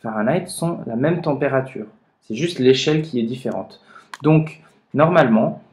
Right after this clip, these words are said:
sur nos deux échelles, on devrait avoir trente-deux en face de zéro et cent en face de deux cent douze. Regardons. Ici, on a un zéro et en face, on a quelque chose de négatif.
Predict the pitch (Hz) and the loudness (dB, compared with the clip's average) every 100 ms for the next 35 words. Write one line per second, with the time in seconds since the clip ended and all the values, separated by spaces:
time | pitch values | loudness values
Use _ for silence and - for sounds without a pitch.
0 | _ _ _ - 156 151 135 151 135 117 | _ _ _ -2 2 4 4 4 2 0
1 | 120 175 147 120 120 131 143 131 117 113 | 2 2 2 2 6 6 4 2 2 0
2 | - - 165 156 151 127 - 131 117 107 | -2 -2 0 2 2 0 0 0 0 -2
3 | 107 104 117 202 220 147 - 165 208 214 | -2 -4 -2 -2 -2 -4 -2 2 2 0
4 | 131 170 165 127 120 165 165 143 117 107 | -2 0 0 2 0 0 -2 -2 -2 -2
5 | 101 - - _ 123 170 180 139 117 110 | -6 -14 -20 _ 0 2 2 2 -2 -6
6 | - _ _ _ - 156 - 208 160 139 | -12 _ _ _ -2 0 4 4 6 4
7 | 123 123 160 160 214 143 131 180 196 160 | 2 2 4 6 6 6 2 0 0 0
8 | 151 175 208 - _ _ _ _ _ - | 2 2 0 -8 _ _ _ _ _ -4
9 | 151 - 196 165 135 156 156 - - - | -4 4 6 8 6 4 4 2 -2 -16